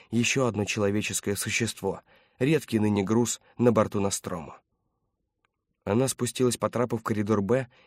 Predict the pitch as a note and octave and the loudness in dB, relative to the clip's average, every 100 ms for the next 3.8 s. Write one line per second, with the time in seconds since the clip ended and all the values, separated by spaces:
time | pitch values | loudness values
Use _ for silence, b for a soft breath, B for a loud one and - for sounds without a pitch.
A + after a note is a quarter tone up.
0 | b A2 A2+ A2 A2 G#2 G#2 - - G2+ | b 0 2 2 -2 0 -4 -4 -6 -4
1 | F2 - - _ _ _ _ _ _ A2+ | -6 -8 -16 _ _ _ _ _ _ 0
2 | A2+ B2 A#2+ A2 A2+ A2+ C3+ - - G2+ | 4 4 2 2 0 0 -2 -2 -6 -6
3 | G2+ G#2 C#3+ - - A2+ A2 | -4 -2 -2 -2 -2 -2 -4